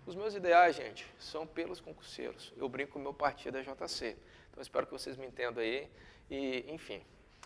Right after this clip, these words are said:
Vamos lá, galera, a próxima questão é a trinta e seis. Vamos pra trinta e seis.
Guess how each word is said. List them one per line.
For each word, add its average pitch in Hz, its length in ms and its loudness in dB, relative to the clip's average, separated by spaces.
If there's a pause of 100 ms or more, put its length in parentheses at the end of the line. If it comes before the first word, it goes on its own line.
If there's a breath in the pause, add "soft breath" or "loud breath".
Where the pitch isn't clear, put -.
(140 soft breath)
Vamos 151 180 2
lá, 120 140 10
galera, 160 320 12
a 196 60 12
próxima 170 420 10
questão 196 560 10
é 185 80 12
a 180 240 12
trinta 226 640 6
e 214 360 12
seis. 156 680 10
Vamos 160 220 8
pra 196 100 10
trinta 220 300 8
e 214 60 10
seis. - 580 6